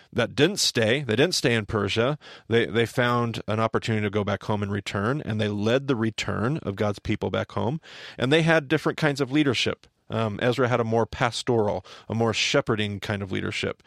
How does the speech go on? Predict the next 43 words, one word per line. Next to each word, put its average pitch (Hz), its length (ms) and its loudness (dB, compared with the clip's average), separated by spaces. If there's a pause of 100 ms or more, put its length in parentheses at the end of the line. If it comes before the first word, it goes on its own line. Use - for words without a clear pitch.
(280)
Nehemiah 113 560 2
was 104 180 -2
more 107 260 0
of 104 120 -2
a, 104 260 0 (300)
a, - 480 -4
a 104 140 -2
prophet. - 540 0
He 113 120 -4
was 101 160 -2
more 104 160 0
passionate. - 640 -4 (340)
But 123 140 2
both 165 180 6
of 165 120 0
them 139 100 4
had 123 160 2
a 110 60 2
real 110 220 2
passion 104 580 -4
for 117 320 2
leadership, 101 600 -2 (400)
different 110 320 0
kinds 170 300 2
of 120 120 0
leadership, 104 440 0
but 113 160 -2
their 127 140 4
passionate 117 500 -2
leadership 101 500 -4 (240)
enabled 104 440 0
God's 104 220 -2
people 104 260 -4
to 98 80 -4
come 98 240 -8
back 98 180 -6
home 98 320 -6 (320)
and 104 160 -4
to - 80 -4
rebuild, 104 460 2
which 104 160 0
is 117 100 -2
what 139 220 4